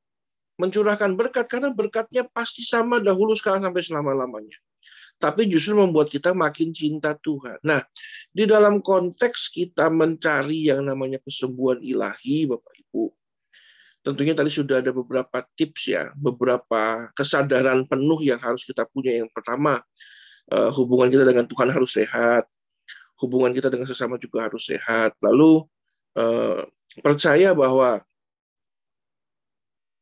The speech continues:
kita situ hidup dalam rencana Tuhan ya, sekalipun sakit. Saya ini lagi sakit, Bapak Ibu. Badan besar kayak begini, tiba-tiba jalan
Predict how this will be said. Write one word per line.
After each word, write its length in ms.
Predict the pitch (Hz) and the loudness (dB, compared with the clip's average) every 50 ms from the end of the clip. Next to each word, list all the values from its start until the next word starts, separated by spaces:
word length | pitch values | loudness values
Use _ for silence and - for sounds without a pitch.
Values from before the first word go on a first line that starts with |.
| _ _ _ _ _ _ | _ _ _ _ _ _
kita 560 | 165 160 151 - 190 185 185 185 175 175 160 - - _ _ _ _ _ _ _ _ _ _ _ _ _ _ _ _ _ _ _ _ _ _ _ - | -4 -4 0 2 2 4 4 4 2 2 0 -4 -10 _ _ _ _ _ _ _ _ _ _ _ _ _ _ _ _ _ _ _ _ _ _ _ -8
situ 320 | - - - 202 202 220 | -6 -4 -2 -2 0 0
hidup 240 | 208 185 151 180 160 | -2 0 -2 -2 -2
dalam 240 | 151 151 147 147 147 | 0 0 0 0 0
rencana 320 | 147 147 156 143 147 143 | -2 -2 -2 -2 -4 -2
Tuhan 400 | 143 160 151 143 135 113 - - | -2 -2 -4 -2 -4 -6 -8 -8
ya, 160 | 120 123 139 165 - _ _ _ | -6 -6 -6 -6 -8 _ _ _
sekalipun 480 | - - - 151 160 175 175 175 165 160 | -20 -8 -2 0 0 0 0 -2 -4 -2
sakit. 400 | 180 160 147 - 151 147 - _ _ _ _ _ _ _ - | -2 -4 -2 -2 -2 -4 -4 _ _ _ _ _ _ _ -6
Saya 240 | - 147 139 143 | -2 0 2 2
ini 160 | 139 156 185 190 | 2 2 2 0
lagi 240 | 170 143 147 135 | 0 -2 -4 -6
sakit, 320 | 135 165 175 175 196 170 143 | -6 -8 -6 -4 -6 -6 -6
Bapak 240 | 127 - - 127 120 | -10 -12 -10 -12 -12
Ibu. 160 | 113 117 104 - _ _ _ _ _ _ _ _ _ _ _ _ _ _ _ _ _ _ _ _ | -12 -14 -18 -18 _ _ _ _ _ _ _ _ _ _ _ _ _ _ _ _ _ _ _ _
Badan 400 | 143 139 131 127 135 135 135 131 | -4 -4 -2 0 0 0 0 0
besar 320 | 131 135 - 147 131 139 | -2 -2 0 -2 -2 0
kayak 240 | 135 131 135 135 131 | 0 0 0 0 0
begini, 400 | 123 131 - - 139 147 160 147 | -2 -8 -8 -6 -4 -4 -4 -6
tiba-tiba 560 | - 143 143 131 - - 135 _ 151 139 139 | -8 -8 -8 -8 -8 -8 -12 _ -12 -12 -4
jalan 480 | - 135 127 127 135 135 139 143 135 | 0 2 2 4 2 2 0 -2 -4